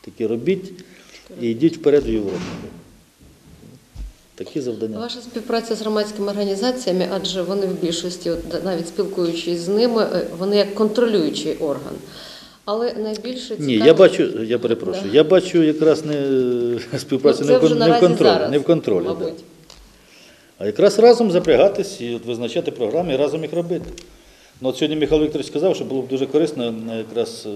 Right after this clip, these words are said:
Speaker 1: провести навчання жителів певних будинків, мікрорайонів, пояснити
Speaker 2: Так.
Speaker 1: їм, в чому, е, програма ця має які підводні камні, і куди треба рухатись, чому вона, е, пріоритетна, чому треба її зараз, е,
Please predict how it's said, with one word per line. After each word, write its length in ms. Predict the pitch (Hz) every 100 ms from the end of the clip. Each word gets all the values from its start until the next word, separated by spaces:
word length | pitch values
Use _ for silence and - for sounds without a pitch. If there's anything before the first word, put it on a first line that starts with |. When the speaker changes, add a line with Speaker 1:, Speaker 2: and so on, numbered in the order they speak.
| 101
Speaker 1:
провести 360 | 113 147 147 120
навчання 600 | 104 127 131 143 120 104 101 98 - - - 107 104
жителів 360 | 151 143 123 107
певних 440 | - 127 113 98 -
будинків, 420 | 117 139 151 110
мікрорайонів, 480 | 95 107 101 139 127
пояснити 540 | 135 139 147 208 196
Speaker 2:
Так. 80 | 160
Speaker 1:
їм, 140 | 117 107
в 20 | -
чому, 340 | 165 147 131 - - - - - -
е, 180 | 123 110 101 - - - _ _ -
програма 460 | 143 131 139 123
ця 180 | 117 127
має 220 | 131 127
які 180 | 123 127
підводні 380 | 127 110 127 117
камні, 360 | 160 160 135
і 20 | 117
куди 280 | 135 135
треба 260 | 151 139 131
рухатись, 340 | 120 123 110 -
чому 300 | 135 156 151
вона, 400 | 151 147 139 127 120
е, 120 | 120
пріоритетна, 680 | 123 143 143 143 139 110 98
чому 300 | 131 147 151
треба 280 | 156 139
її 340 | 135 135 131 123
зараз, 500 | 127 120 - -
е, 40 | 117